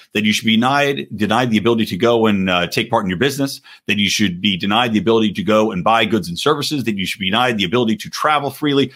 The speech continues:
These people who have denied basic liberties by virtue of protecting the population from this epidemic, they are de facto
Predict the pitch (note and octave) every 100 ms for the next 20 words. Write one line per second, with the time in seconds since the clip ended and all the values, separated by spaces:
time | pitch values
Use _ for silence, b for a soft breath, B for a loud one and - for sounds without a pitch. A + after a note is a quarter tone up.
0 | B - B2+ G#3 G#3 - F3+ - G2+ -
1 | C3 C3+ A2+ G2 A2+ A2 C#3+ E3+ E3 D3
2 | - - C#3+ E3 F3 C3 A#2+ G2+ G2 F2
3 | B B A2 A2 D#3 E3+ E3+ - A#2+ A2+
4 | b b _ A2+ - - G3+ - F#3 D#3+
5 | - D3 C3 C3 A#2 A2 G#2+ G#2+ B2+ A2+
6 | A2+ - G2+ F2 E2+ b b b - G2
7 | D#3+ F#3 - C3+ C3 B2 B2+ C3 D3 -
8 | C#3 A#2+ - F#2 F#2